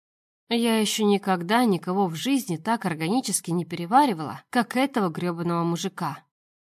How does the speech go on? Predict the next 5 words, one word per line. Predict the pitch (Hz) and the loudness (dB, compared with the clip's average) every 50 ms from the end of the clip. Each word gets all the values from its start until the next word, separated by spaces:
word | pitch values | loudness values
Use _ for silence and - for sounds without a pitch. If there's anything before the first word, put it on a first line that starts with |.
| _ _ _ _ _ _ _ _ | _ _ _ _ _ _ _ _
«Повторим, | - 233 214 - - 226 226 269 339 403 427 - | 2 2 2 2 -2 -2 0 2 2 0 0 -2
Вик?» | 208 156 156 - - _ _ _ _ _ _ _ _ _ | -4 -6 -6 -10 -20 _ _ _ _ _ _ _ _ _
беззаботно | - 262 277 269 254 - 262 247 240 269 285 277 277 269 | -2 0 2 2 4 2 2 2 2 0 -2 0 -2 -4
произнес | 247 - 247 247 247 220 240 240 226 - | -2 -2 -2 -2 -2 0 -2 -2 -2 -4
он, | - - 294 285 226 156 156 | -2 0 2 2 2 0 -4